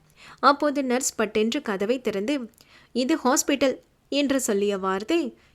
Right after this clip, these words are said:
இதுங்க பண்ணும் அட்ராசிட்டியில் பாதியோடு நின்றது. தீர்த்தன் நர்ஸ் வந்ததை உணர்ந்து வேகமாக யஷ்வியிடமிருந்து விலகினான். அத்தியாயம் முப்பது.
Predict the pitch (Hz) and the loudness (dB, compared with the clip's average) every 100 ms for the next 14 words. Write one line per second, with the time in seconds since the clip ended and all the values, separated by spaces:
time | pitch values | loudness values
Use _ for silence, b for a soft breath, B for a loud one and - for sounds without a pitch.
0 | - 233 208 190 185 175 214 285 262 254 | 0 2 2 -2 -2 -2 -2 -2 -2 0
1 | 269 247 214 214 240 302 254 226 220 214 | 0 0 -2 0 0 0 2 2 2 0
2 | 208 254 247 220 220 220 220 B B B | 0 0 0 2 0 0 -6 B B B
3 | - 330 339 359 269 214 247 277 262 247 | 0 2 4 2 2 0 0 -2 0 0
4 | 240 208 185 214 269 185 190 214 214 262 | 2 2 0 -2 -2 0 0 0 0 0
5 | 269 214 - 269 262 262 240 220 254 247 | 0 0 -2 -2 0 0 0 0 0 0
6 | 202 196 196 190 208 - - - - - | 0 0 -2 -4 -6 -14 -20 -20 -20 -20
7 | _ _ _ - - 262 254 277 208 190 | _ _ _ -12 0 2 4 2 2 0
8 | 226 330 285 269 226 208 | -2 -2 -2 0 0 0